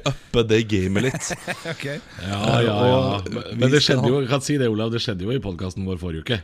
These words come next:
Speaker 3: Så hvis du hører på
Speaker 1: Ja,
Speaker 3: det,
Speaker 1: ja.
Speaker 3: så får du jo med deg. <laughs>
Speaker 2: Ja,
Speaker 1: Men
Speaker 2: det
Speaker 1: det
Speaker 2: er
Speaker 1: skjer
Speaker 2: sant.
Speaker 1: hele tiden. Det, det, det er nettopp det. Så det er ikke noe vits i å,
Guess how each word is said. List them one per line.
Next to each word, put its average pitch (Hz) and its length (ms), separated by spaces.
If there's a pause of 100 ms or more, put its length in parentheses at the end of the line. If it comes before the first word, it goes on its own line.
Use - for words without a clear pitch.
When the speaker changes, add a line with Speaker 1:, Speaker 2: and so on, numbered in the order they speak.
Speaker 3:
Så 101 160
hvis 101 160
du 104 140
hører 113 220
på 101 40
Speaker 1:
Ja, 165 160
Speaker 3:
det, 147 60
Speaker 1:
ja. - 100
Speaker 3:
så 151 160
får 127 160
du 123 80
jo 127 140
med 135 220
deg. 113 200 (220)
<laughs> - 120
Speaker 2:
Ja, - 100 (160)
Speaker 1:
Men 160 60
Speaker 2:
det - 0
Speaker 1:
det 139 120
Speaker 2:
er 190 60
Speaker 1:
skjer 135 100
Speaker 2:
sant. 123 60
Speaker 1:
hele 110 240
tiden. 127 300 (120)
Det, 113 160 (360)
det, 104 140
det 113 80
er 107 60
nettopp 107 300
det. 113 140 (260)
Så 110 100
det 101 140
er 85 180
ikke - 160
noe 98 160
vits - 280
i 92 120
å, 92 80